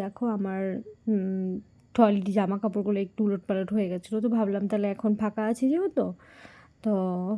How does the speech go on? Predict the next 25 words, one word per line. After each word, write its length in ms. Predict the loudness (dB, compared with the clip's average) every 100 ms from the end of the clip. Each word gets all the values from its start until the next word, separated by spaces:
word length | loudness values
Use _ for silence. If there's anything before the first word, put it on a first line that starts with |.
| -6 -18 -20 -20 _ _ -14 -6
ওগুলোকেও 320 | 2 4 6 6
ভাঁজ 140 | 6 0 -2
করে 180 | -2 0
নিই। 120 | 0 -2 -4 -20 -4
তো 60 | 2
ওগুলো 160 | 6 4 4
ভাঁজ 140 | 0 0
টাজ 140 | -2 2
হয়ে 140 | 4 4
গেছে। 200 | 2 0 2
আর 60 | 2
এইদিকে 280 | 0 -2 0 2
মেয়েকেও 300 | 2 2 2 2
তারপরে 280 | -2 0 -2 0
স্নান 180 | 0 0 -2
করিয়ে 240 | 0 0 0
দিয়েছি 280 | 0 -2 -4
আমি, 220 | -4 -2 -2 -2
তো 40 | 0
ওর 100 | 0
মাথাটা 280 | -2 -4 -2 0
আবার 120 | 0
আজকে 140 | -2 -2
আমি 80 | -2 0
শ্যাম্পু 220 | 0 0